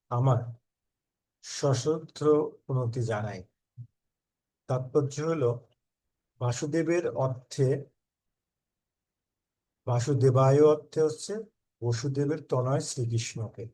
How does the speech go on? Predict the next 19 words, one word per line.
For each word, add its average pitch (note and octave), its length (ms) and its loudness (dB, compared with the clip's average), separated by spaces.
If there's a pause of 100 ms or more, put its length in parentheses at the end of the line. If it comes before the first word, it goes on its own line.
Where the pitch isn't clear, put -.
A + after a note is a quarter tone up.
(440)
যেহেতু B2 600 0 (760)
বাসুদেব C#3+ 680 0
শ্রীকৃষ্ণের D3 760 0
নাম A#2+ 420 2 (320)
উচ্চারণের D3+ 600 2
ফলে G#2+ 420 0 (560)
দান, B2+ 380 2 (1000)
কৃচ্ছ C#3+ 360 0
সাধন B2 600 2 (120)
এবং B2+ 440 0 (320)
তপস্যার C#3+ 560 0
সমস্ত D3 540 -2
সুফল C#3+ 500 4 (300)
লাভ A#2 280 4
হয়। - 280 -6 (760)
এখানে C#3+ 280 2
কৃচ্ছ C#3+ 300 -2
সাধন D#3+ 340 0
বলতেছে D#3 400 -4